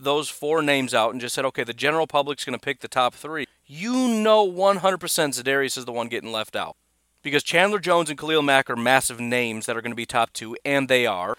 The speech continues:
Shaquille Barrett, despite his seventeen sacks, is gonna be next in line because he's not, doesn't have the name recognition, but he does have a ton of media hype. And again, rightly so. By the way, I'd like to say that I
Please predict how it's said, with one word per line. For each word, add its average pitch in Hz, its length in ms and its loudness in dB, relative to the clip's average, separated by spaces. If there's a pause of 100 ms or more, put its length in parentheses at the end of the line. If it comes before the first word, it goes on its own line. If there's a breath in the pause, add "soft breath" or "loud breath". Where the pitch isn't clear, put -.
(140 soft breath)
Shaquille 226 420 -2
Barrett, 156 300 4
despite 175 400 0
his 160 140 -2
seventeen 147 440 0
sacks, 123 400 2
is 123 120 -10
gonna 131 160 -2
be 123 100 -6
next 151 400 0
in 117 140 -6
line 107 220 -4 (200)
because 139 240 0
he's 131 120 -4
not, 156 260 4 (180)
doesn't 147 220 2
have 143 160 4
the 131 60 -2
name 139 280 2
recognition, 107 540 -4 (160)
but 143 180 6
he 143 80 6
does 175 260 10
have 156 200 8
a 131 60 0
ton 147 280 0
of 135 80 2
media 127 360 0
hype. 143 300 0 (460)
And 180 100 -2
again, 208 260 0
rightly 104 260 -8
so. 147 320 -6 (280)
By 123 140 -2
the 127 80 -2
way, 127 160 0
I'd 117 80 -6
like 127 180 -2
to - 80 -12
say 127 200 -4
that 110 120 -4
I 113 280 -4